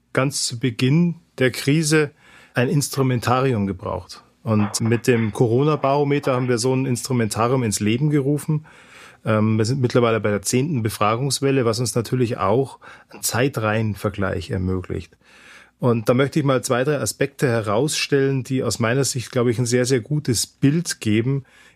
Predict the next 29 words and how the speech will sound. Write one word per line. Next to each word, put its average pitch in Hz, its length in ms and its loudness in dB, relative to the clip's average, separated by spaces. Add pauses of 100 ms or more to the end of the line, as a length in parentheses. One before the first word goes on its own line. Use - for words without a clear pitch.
wie 131 120 4
es 135 120 0
denn 127 340 2
im 120 300 2
steuerberatenden 113 720 0
Berufsstand 107 540 -2
in 95 80 -4
den 98 120 0
letzten 104 360 -2
Monaten 113 580 0 (460)
sich - 240 -2
entwickelt 127 480 0
hat. 147 280 0
Was 131 480 -2
aus - 200 -4
meiner 135 240 2
Sicht 147 240 -4
natürlich 135 340 0
sehr 127 140 0
erfreulich 123 560 0
war, 143 180 0
dass 123 420 -2
fast - 360 -6
durchgehend 151 580 0
ein 117 60 -2
sehr, 135 200 -2
sehr 123 300 -4
hoher 165 260 2
Prozentsatz 117 880 -2